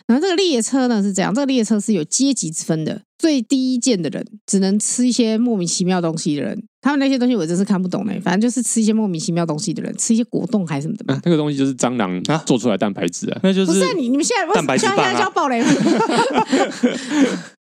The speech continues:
Speaker 1: 好，反正他们就会吃一些蛋白质。
Speaker 2: 然后他们都住在车尾。
Speaker 1: 对，住在车尾，然后每天要做很多劳动这样子。
Speaker 2: 嗯。
Speaker 1: 然后生活环境非常的差。
Speaker 3: 任人鱼肉啦。
Speaker 1: 对，任人鱼肉。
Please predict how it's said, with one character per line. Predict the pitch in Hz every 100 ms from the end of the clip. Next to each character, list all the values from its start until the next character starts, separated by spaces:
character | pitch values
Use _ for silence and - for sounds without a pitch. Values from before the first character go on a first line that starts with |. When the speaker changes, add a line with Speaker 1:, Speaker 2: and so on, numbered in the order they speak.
| - -
Speaker 1:
好， | 240
反 | 240 277
正 |
他 | 440
们 | 330
就 |
会 | 359 381
吃 | - - 294
一 | 302
些 | 311 262 254 262 269
蛋 | 240
白 | 180 156
质。 | - - - 226 -
Speaker 2:
然 | 117
后 |
他 | 165
们 |
都 | 156
住 | 156 156
在 | 143 131
车 | 107 - 113 107
尾。 | 98 - 117
Speaker 1:
对， | 247
住 | 247
在 | 277
车 | 285 240
尾， | 190
然 | 170
后 | 214 202 180 -
每 | 214
天 | 226
要 | 233
做 | 226
很 |
多 | 185
劳 | 208 143 160
动 | 180 156
这 | 156
样 | 202
子。 | 170 117
Speaker 2:
嗯。 | 98 87 92
Speaker 1:
然 | -
后 | 165
生 | 220
活 | 208
环 | 185 160
境 | 175
非 | 165
常 |
的 | -
差。 | 160 139
Speaker 3:
任 | 135 113
人 | 110
鱼 | 107 107
肉 | 120 107
啦。 | 101
Speaker 1:
对， | 190
任 | 202 180
人 | 170
鱼 | 156
肉。 | 156 165 151